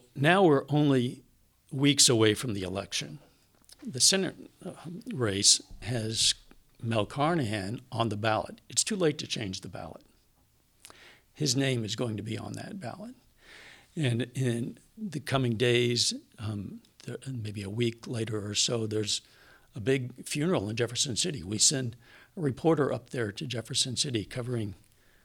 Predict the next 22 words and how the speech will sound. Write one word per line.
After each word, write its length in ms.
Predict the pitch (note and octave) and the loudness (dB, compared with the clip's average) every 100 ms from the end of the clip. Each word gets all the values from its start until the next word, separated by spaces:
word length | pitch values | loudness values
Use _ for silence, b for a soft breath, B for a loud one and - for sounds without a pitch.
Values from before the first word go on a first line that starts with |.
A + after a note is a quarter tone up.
| _ | _
this 120 | - | -4
fu-, 380 | - C#3+ - G3 - | -2 -4 -10 -12 -10
funeral 380 | - C#3 C3+ A#2 | -6 -2 -2 -2
for 300 | - B2 B2 | -2 -4 -4
a 120 | A2+ | -6
governor 580 | G#2+ A#2 A#2+ F#2 A#2+ - | -4 -4 -4 -6 -10 -12
and 220 | E3 G2+ G2+ | -8 -6 -2
this 180 | - | -2
grieving 400 | - A#2+ G#2+ A2+ | -2 -4 -6 -4
widow. 340 | G#2+ B2+ F2+ - _ - B2+ | -4 -4 -6 -10 _ -14 -12
Uh, 120 | G#2+ | -8
Jean 540 | F#2 F2+ A2+ B2 B2+ A#2 | -8 -6 -4 -4 -6 -10
Carnahan 600 | - B2 E3 F#2+ - - | -8 -6 -6 -8 -10 -10
is 120 | D3+ | -10
there. 220 | - - - B B B B B B | -10 -12 -18 B B B B B B
And 120 | - - | -14 -6
we 140 | C3+ E3+ | 0 2
still 180 | - | 4
haven't 260 | A3 C#3+ G2+ | 2 0 0
aired 200 | C#3 C#3+ | 0 2
this 140 | G#2+ | 0
story 480 | - C#3 D3+ C3 A2+ | 0 0 0 -2 -6